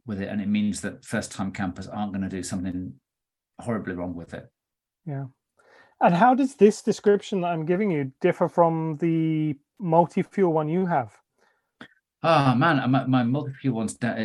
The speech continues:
Speaker 1: is down in my, in my garage just now. So the multi-fuel one is sort of looks, looks almost like, um,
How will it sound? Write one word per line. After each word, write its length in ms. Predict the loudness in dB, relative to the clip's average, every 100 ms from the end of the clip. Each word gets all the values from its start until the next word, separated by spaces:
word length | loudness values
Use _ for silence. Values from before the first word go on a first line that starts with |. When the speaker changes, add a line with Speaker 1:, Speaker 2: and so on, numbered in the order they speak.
| -8
Speaker 1:
is 240 | -10 -12 -18 _ -4
down 160 | -2 0
in 60 |
my, 160 | -2 -4
in 100 | -4
my 160 | -4
garage 320 | -2 -2 -2 -4
just 240 | -6 -4
now. 140 | -4 -6 -10
So 140 | 0
the 40 | 2
multi-fuel 520 | 2 -2 -4 0 0
one 260 | 2 0 -2
is 320 | -6 -6 -14 _ _
sort 380 | -6 -2 0 2
of 120 | 0
looks, 220 | -2 -2
looks 300 | -4 -4 -2
almost 280 | -2 -2 -2
like, 260 | -2 -2 0
um, 460 | 2 2 0 -2